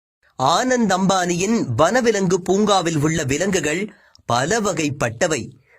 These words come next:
வேட்டைக்காரர்களால் காயம்பட்ட விலங்குகள்,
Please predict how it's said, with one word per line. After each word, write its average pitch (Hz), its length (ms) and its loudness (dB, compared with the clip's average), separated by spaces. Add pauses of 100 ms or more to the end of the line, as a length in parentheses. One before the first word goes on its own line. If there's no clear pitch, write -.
(120)
வேட்டைக்காரர்களால் 170 1200 0
காயம்பட்ட 180 720 0
விலங்குகள், 175 560 -2